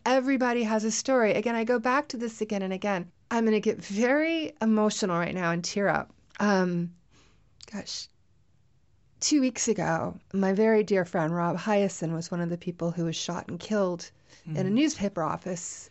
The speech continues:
Speaker 1: in Maryland by someone who long had a grudge at the paper and just showed up one day with a shotgun and began shooting people,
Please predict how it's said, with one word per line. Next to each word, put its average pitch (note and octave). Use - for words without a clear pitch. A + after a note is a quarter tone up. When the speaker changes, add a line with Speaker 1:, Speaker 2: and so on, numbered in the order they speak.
Speaker 1:
in F3+
Maryland E3+
by D#3+
someone G3
who F3
long E3
had D#3+
a D#3+
grudge D#3
at D3
the E3+
paper D#3
and D#3+
just D#3+
showed C#3
up A2+
one A#2+
day G#2+
with G2+
a -
shotgun -
and G2
began -
shooting -
people, -